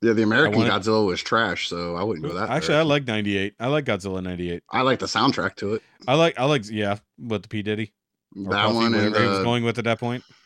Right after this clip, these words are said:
Speaker 1: the Wallflowers, Heroes, We Could Be Heroes.
Speaker 2: That
Speaker 1: That
Speaker 2: was
Speaker 1: was
Speaker 2: a
Speaker 1: a
Speaker 2: good
Speaker 1: great
Speaker 2: one,
Speaker 1: cover.
Speaker 2: too. Yes.
Speaker 1: Yeah.
Speaker 2: Yes, that was actually really good, too.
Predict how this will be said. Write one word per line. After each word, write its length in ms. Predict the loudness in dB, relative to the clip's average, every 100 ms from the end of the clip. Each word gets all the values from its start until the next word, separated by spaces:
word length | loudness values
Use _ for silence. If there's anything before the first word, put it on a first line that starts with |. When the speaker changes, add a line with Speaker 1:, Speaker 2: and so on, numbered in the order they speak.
| _
Speaker 1:
the 240 | 0 0 2
Wallflowers, 760 | 2 2 2 2 2 2 2 0
Heroes, 520 | 0 0 0 -4 -4
We 100 | -4
Could 100 | -2
Be 120 | -4
Heroes. 240 | -2 0 2
Speaker 2:
That 60 | 2
Speaker 1:
That 80 |
Speaker 2:
was 60 | 2
Speaker 1:
was 40 |
Speaker 2:
a 40 | 2
Speaker 1:
a 20 |
Speaker 2:
good 80 | 2
Speaker 1:
great 100 | 2
Speaker 2:
one, 80 | 2
Speaker 1:
cover. 300 | 2 0 0
Speaker 2:
too. 100 | -2
Yes. 540 | -2 -2 -8 -10 -14 -8
Speaker 1:
Yeah. 100 | -6
Speaker 2:
Yes, 120 | -6
that 120 | -6
was 80 | -6
actually 240 | -8 -8 -8
really 180 | -6
good, 120 | -6 -8
too. 160 | -12